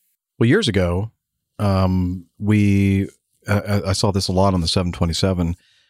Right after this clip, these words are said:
They bring up a big box, and it was, um, eyeballs, like,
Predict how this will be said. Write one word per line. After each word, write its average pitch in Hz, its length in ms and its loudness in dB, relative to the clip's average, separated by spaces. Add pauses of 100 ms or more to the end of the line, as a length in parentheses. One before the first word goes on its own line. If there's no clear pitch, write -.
(100)
They 95 100 0
bring 90 220 0
up 82 140 -2
a 78 40 -2
big 76 240 -4
box, 87 560 -2 (120)
and 78 500 0
it 87 160 -2
was, 80 400 -2
um, 78 480 -2
eyeballs, 85 600 -2 (360)
like, - 180 -14